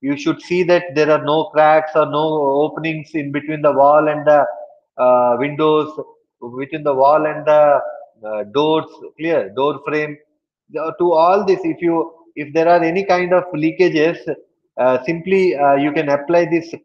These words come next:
caulk. Sir, what is, uh, then again, sir, wha-, uh, what is this caulk? Caulk is this. This is what I'm talking about. Clear? So caulk is actually, you can say, it's a kind of, uh, glue where wherever there is a leakage,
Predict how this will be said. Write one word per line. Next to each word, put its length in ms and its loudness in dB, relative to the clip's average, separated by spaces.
caulk. 360 2
Sir, 100 -2
what 200 -4
is, 100 -4
uh, 160 -4
then 100 -4
again, 340 0
sir, 140 0
wha-, 560 4
uh, 60 -2
what 240 0
is 120 2
this 280 -6
caulk? 420 0
Caulk 320 2
is 220 -2
this. 380 -8
This 160 -12
is 60 -10
what 220 2
I'm 160 0
talking 360 -2
about. 260 -10
Clear? 240 -2
So 220 -2
caulk 320 4
is 140 0
actually, 600 4
you 100 -2
can 160 -2
say, 260 0
it's 140 -8
a 40 0
kind 440 0
of, 220 6
uh, 200 2
glue 460 2
where 420 0
wherever 560 -2
there 200 -2
is 120 -6
a 60 -2
leakage, 560 0